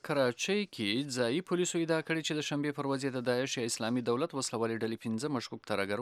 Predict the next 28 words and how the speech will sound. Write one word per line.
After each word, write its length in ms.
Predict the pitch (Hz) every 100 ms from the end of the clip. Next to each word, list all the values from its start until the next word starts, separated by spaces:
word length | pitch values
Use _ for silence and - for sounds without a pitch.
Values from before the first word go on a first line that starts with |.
| 127
وژلي. 400 | 104 95 85 - - - - - - 113
د 100 | 117 110
ملیر 260 | 107 107 113 110
د 80 | -
سیمې 240 | 117 107
د 80 | 107
پولیسو 300 | 110 110 110 110
مشر 280 | - 107
راو 160 | 107 104 107
انور 280 | 107 107 113
خبریالانو 520 | 110 104 107 104 117 110
ته 80 | 107
ویلي، 180 | 104 147 160
دا 60 | 143
کسان 340 | 139 139 131 131
یې 520 | 135 - - - - _ -
سوراب 500 | - 113 110 104 104 107
ګوټ 260 | 160 165
ته 100 | - 107
نږدې 500 | 101 95 113 170 180
د 100 | 165
غریب 180 | 143 120 117
آباد 240 | 160 202
په 120 | 104 -
سیمه 180 | 104
کې 160 | - 139
وژلي 320 | 104 101 90
دي 80 | 87